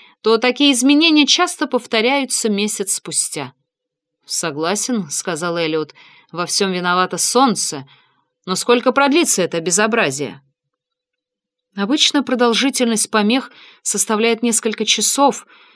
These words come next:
в худшем случае сутки», покачала головой Росс. «Но на этот раз, очевидно, возмущение весьма серьёзное. К тому же оно очень быстро достигло пика. Пять часов назад связь была идеальной, а сейчас вообще никакой.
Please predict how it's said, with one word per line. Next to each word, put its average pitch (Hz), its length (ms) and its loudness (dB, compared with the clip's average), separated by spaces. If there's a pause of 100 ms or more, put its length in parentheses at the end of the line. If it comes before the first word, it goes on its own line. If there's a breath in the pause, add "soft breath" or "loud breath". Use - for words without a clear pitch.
(380 soft breath)
в - 80 -20
худшем 320 300 4
случае 285 340 2
сутки», 180 580 0 (320)
покачала 196 540 -2
головой 170 400 -4
Росс. 160 380 -4 (540)
«Но 202 120 -2
на 233 120 2
этот 233 240 -2
раз, 226 320 2
очевидно, 226 480 2
возмущение 220 600 2
весьма 208 360 0
серьёзное. 160 800 -2 (680)
К - 60 -18
тому 359 200 6
же 262 120 4
оно 247 120 6
очень 254 300 4
быстро 254 320 4
достигло 247 500 2
пика. 254 420 -2 (800)
Пять 254 160 4
часов 262 360 0
назад 254 360 4
связь 226 340 2
была 240 260 4
идеальной, 220 520 2 (320 loud breath)
а 190 80 -8
сейчас 190 400 0
вообще 202 340 4
никакой. 226 600 2